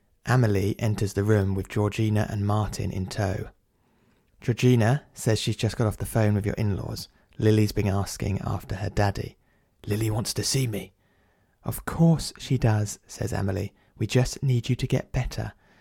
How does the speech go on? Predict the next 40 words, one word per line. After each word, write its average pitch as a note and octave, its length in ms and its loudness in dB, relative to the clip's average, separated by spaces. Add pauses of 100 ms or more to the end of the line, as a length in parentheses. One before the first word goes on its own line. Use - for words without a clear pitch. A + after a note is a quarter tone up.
(140)
And G#2+ 120 0
how C#3 480 4
do B2 160 0
I A#2+ 140 0
get - 320 -2
better? G#2 360 0 (240)
How C3 160 4
do C#3+ 100 8
I C3+ 100 8
show C3+ 280 6
you A#2 280 6
I'm A#2+ 220 4
not A#2+ 200 4
mad? C3 540 2 (1080)
By A2+ 160 4
admitting B2+ 680 4 (200)
that - 220 -4
all B2 220 6
of E3 100 2
these F3+ 160 4
strange F3 320 6
ideas E3+ 400 4
you've F3 100 2
been E3 120 2
having C#3+ 380 2 (240)
about - 240 4
these B2+ 140 4
men B2+ 260 6
in E3+ 100 6
black - 300 0
rain D3+ 280 4
macs C#3+ 240 0
trying C#3 240 2
to C#3+ 60 -8
take - 280 2
you F3+ 80 0
down F3 220 6
as F3 100 4
Prime F#3+ 240 6
Minister, D3 420 4